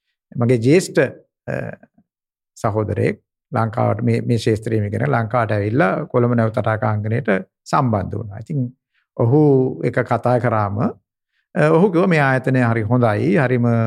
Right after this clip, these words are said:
ඩයිනමික්, අ, හරිම හොඳ ජවයකින් ඉස්සරහට යන ආයතනයක්. ඉතින්, අ, ඉංජිනේරුවෙකුට හොඳ තැනක්, අ, වැඩ පුරුදු වෙන්න, වැඩ ඉගෙන ගන්න හොඳ තැනක්. අ, ඉතින් ඔයත් මේ ශාස්ත්‍රයේම ඉන්න නිසා මේකට එනවා නම් හොඳයි කියලා.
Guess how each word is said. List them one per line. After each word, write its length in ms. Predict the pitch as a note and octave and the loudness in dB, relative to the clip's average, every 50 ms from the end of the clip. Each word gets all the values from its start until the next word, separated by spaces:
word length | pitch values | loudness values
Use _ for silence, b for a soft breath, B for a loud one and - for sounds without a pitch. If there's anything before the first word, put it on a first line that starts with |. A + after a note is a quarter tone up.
| A2 | 0
ඩයිනමික්, 640 | G#2+ G2+ A#2+ A#2 A#2 A2+ G#2+ G#2 G2+ G#2 - - _ _ | -2 0 0 0 2 0 0 -2 -2 -4 -6 -8 _ _
අ, 120 | C3 B2 B2 B2 B2 - B2+ B2+ | -6 -4 -4 -4 -6 -8 -6 -6
හරිම 260 | A#2+ A2+ A2+ A2 A2+ A#2 A2+ A2 A2+ - | -4 -2 -2 -2 -2 -2 -4 -4 -6 -8
හොඳ 200 | A2+ A#2 A#2 A#2 | -4 -2 0 0
ජවයකින් 540 | G#2+ A#2 G#2+ G#2+ A#2 A2+ A#2+ A#2 A2 A2 A2 A#2+ A#2+ | 2 2 2 2 0 0 -2 -2 -4 -4 -4 -6 -8
ඉස්සරහට 400 | B2 A2+ - A#2 A2 A2 A2 A2 | -10 -6 -4 -2 -2 -2 -2 -2
යන 140 | G#2+ G#2+ A2 | -4 -4 -2
ආයතනයක්. 600 | A2+ A2+ A2 A2+ A#2 - - G#2+ A#2 - - - _ | -2 -2 -2 -2 -4 -6 -8 -12 -10 -10 -12 -14 _
ඉතින්, 220 | - G3+ A3+ G#3+ G#3 F#3 F#3 | -8 -4 -2 0 0 0 0
අ, 120 | E3+ E3 E3+ - - - - - - C#3 D3 | -2 -2 -4 -4 -4 -6 -6 -8 -10 -12 -10
ඉංජිනේරුවෙකුට 680 | F3+ D3 B2+ B2 B2+ B2 B2 A#2+ A#2 A#2+ A2+ C3+ - D3 | -4 -2 0 0 0 0 0 0 -2 -2 -4 -6 -8 -6
හොඳ 220 | - C#3 B2 C3 C3+ C3+ - C#3 | -4 0 0 2 0 0 -2 -4
තැනක්, 320 | - C3+ C3 B2 A#2+ - - _ _ _ | -4 -2 0 0 -2 -4 -6 _ _ _
අ, 180 | - - - - - D3 | -10 -8 -6 -6 -8 -8
වැඩ 280 | - - C3 G#2+ A2+ A2 G#2+ | -4 -2 -2 0 0 -2 -2
පුරුදු 300 | G#2+ A#2 A#2 A2+ A2 G#2+ | -2 -4 -4 -2 -2 -2
වෙන්න, 220 | G#2+ G#2 G#2 A#2 | -2 -2 -2 -2
වැඩ 220 | - C#3 B2 A2+ | 0 0 2 2
ඉගෙන 260 | A#2 A#2 A2 A2 A2+ A2 | 0 0 0 0 -2 0
ගන්න 240 | A2 A2 G#2+ G2+ G#2+ A#2 | 0 -2 -2 -4 -6 -8
හොඳ 480 | - - - - _ _ _ B2 A#2+ A2+ | -8 -8 -10 -10 _ _ _ -2 -2 0
තැනක්. 320 | A#2 A2 A#2 - A3+ - b b b b b b b b b b b b | 0 0 0 -2 -4 -6 b b b b b b b b b b b b
අ, 120 | - - - C#2 - C2+ C2 C2 C3+ - | -4 -2 0 2 2 2 2 0 0 -2
ඉතින් 300 | - B2 D3 D3 D3 C#3 | 0 0 0 0 2 2
ඔයත් 240 | B2+ B2 B2+ B2+ - | 2 0 0 0 -2
මේ 200 | C3+ B2+ B2+ B2+ A#2+ B2+ - - - _ _ _ _ _ _ _ _ _ _ | -2 -2 0 0 -2 -4 -6 -10 -16 _ _ _ _ _ _ _ _ _ _
ශාස්ත්‍රයේම 500 | - - B2 A#2 - - C3 C#3 C3 C3 | -2 -2 0 0 0 0 0 0 2 2
ඉන්න 200 | C3 B2 A#2+ B2 | 0 0 2 2
නිසා 360 | B2 A#2+ A2+ - F3+ G#3+ A#3 | 0 0 0 0 -2 0 2
මේකට 340 | G#3+ E3 D3 C3 D3+ C#3 D3 | 2 2 2 0 0 0 2
එනවා 460 | D#3 D3 C#3+ C#3 C3 B2+ A#2+ B2 B2+ | 0 2 2 2 0 0 2 2 2
නම් 140 | C#3 F#3 G3 | 2 2 2
හොඳයි 280 | F3+ E3+ D3 B2+ G2+ F#2+ | 2 2 2 2 0 -2
කියලා. 220 | G2+ - - _ | -4 -10 -18 _